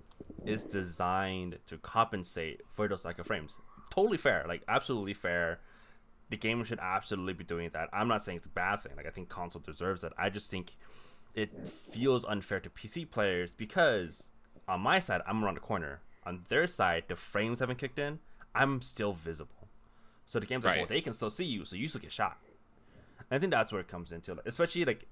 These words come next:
Speaker 1: it matters a lot, especially in, like, close range fights where, like,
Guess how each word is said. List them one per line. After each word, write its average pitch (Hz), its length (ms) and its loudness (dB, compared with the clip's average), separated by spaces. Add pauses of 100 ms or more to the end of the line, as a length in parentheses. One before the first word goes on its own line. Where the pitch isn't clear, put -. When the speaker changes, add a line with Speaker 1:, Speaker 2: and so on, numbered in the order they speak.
Speaker 1:
it 107 80 -4
matters 98 280 0
a 95 60 -2
lot, 87 200 2
especially 87 440 -6
in, 90 60 -4
like, 80 120 -6
close 98 260 -2
range 95 160 -2
fights 113 380 2
where, 90 120 2
like, 82 280 -2